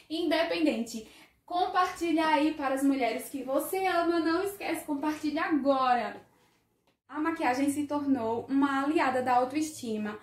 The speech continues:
ajudando a ressaltar os pontos fortes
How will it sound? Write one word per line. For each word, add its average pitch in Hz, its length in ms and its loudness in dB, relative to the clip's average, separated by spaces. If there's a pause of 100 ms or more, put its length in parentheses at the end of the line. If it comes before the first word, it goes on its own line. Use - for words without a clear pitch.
(240)
ajudando 370 600 4
a 392 140 6
ressaltar 339 800 0
os 302 140 0
pontos 330 460 -2
fortes 277 800 0